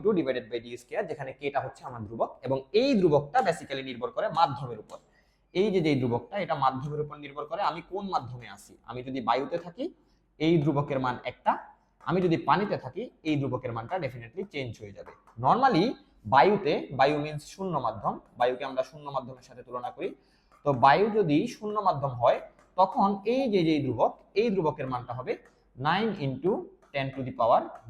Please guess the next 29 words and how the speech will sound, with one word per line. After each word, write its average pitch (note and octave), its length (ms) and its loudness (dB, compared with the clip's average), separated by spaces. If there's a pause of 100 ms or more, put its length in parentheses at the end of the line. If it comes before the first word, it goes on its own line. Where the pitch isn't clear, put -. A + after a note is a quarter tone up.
(120)
nine। C3+ 200 -4 (480)
এবং C#3+ 120 2 (140)
চাইলে G#3 280 6 (280)
এই E3+ 120 8
ধ্রুবকের D3+ 340 0 (140)
এককটা A#3 340 0
আমরা B2+ 180 2
লিখতে A2 240 -6
পারি। D3 160 2 (320)
প্রথমত, G3+ 400 4 (840)
যেই E3 180 8 (440)
কুলম্বিক A#3 480 6
ফোর্স G#3+ 260 4
বা E3 120 8
বিদ্যুতিক G3+ 400 0
বল C#3+ 160 8
পড়তেছি, C3+ 360 -8 (180)
এই A#3 140 2
বিদ্যুতিক F3+ 440 -2
বলের C3 200 4 (180)
একক, F#3+ 260 0 (160)
যেহেতু E3 280 2
একটা, D3+ 200 -8
একটা C#3 140 -4
বল, C3+ 240 2 (120)
এটার E3 200 -2
একক D3 220 -8
হবে D3 180 -10
definitely C3 360 -14